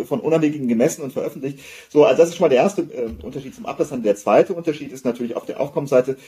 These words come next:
Und da ist es die Frage, ob es den Unterschied gibt. Ja, ich denke, es gibt tatsächlich Menschen, die sagen, äh, naja, wenn ich schon kompensieren kann, dann darf ich auch fliegen. Das ist die, die falsche Gleichung.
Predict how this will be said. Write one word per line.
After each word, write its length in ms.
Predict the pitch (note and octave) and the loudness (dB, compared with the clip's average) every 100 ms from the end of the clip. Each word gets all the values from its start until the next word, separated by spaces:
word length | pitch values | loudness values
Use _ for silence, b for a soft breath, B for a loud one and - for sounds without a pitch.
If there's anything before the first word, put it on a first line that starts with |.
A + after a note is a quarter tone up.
| b b | b b
Und 100 | B2 | 2
da 120 | C3 | 4
ist 100 | E3 | 4
es 80 | D3 | 0
die 80 | - | 0
Frage, 260 | E3+ F3+ | 4 6
ob 80 | B2+ | 4
es 80 | - | 2
den 120 | B2 | -6
Unterschied 420 | A#2+ A#2+ A2+ G#2+ | -6 -8 -12 -4
gibt. 180 | - - - _ _ | 0 0 -2 _ _
Ja, 400 | C3 E3 F#3 - - | 2 2 0 -8 -18
ich 80 | |
denke, 260 | - - - | -12 -12 -10
es 140 | A2+ - | -10 0
gibt 360 | G3+ - - | 0 0 -12
tatsächlich 560 | - D3 D3+ G3 G3 D3 | -4 0 2 2 -2 -10
Menschen, 560 | A2+ D3+ F#3+ E3+ F#3+ G3 b b b | -6 -6 -8 -12 -12 -14 b b b
die 80 | D#3 | -10
sagen, 520 | D3+ C3+ D#3+ E3 E3+ - | 2 6 6 4 0 -4
äh, 200 | D3 C#3+ | -4 -2
naja, 440 | C#3 C#3 D#3+ F3+ _ _ - | 2 4 4 2 _ _ 2
wenn 140 | B2 | 2
ich 80 | E3+ | 2
schon 160 | F#3+ E3+ | -2 0
kompensieren 480 | E3+ D3 C#3 B2+ | 0 0 -2 -2
kann, 420 | A2+ C3+ F#3+ A3+ - _ _ | -2 -2 0 -2 -8 _ _
dann 260 | C#3 D3+ F3 | 0 2 4
darf 220 | E3 F3 | 4 4
ich 80 | E3+ | -4
auch 120 | D3 | -4
fliegen. 300 | - A#2+ G2 | -4 -4 2
Das 180 | B2 E3+ | 0 0
ist 120 | - | -8
die, 80 | A#2+ | -12
die 180 | - | -8
falsche 260 | B2+ C3+ C#3 | 2 2 2
Gleichung. 540 | A2+ C3 G3+ D#3 F3+ | -2 0 0 -2 -6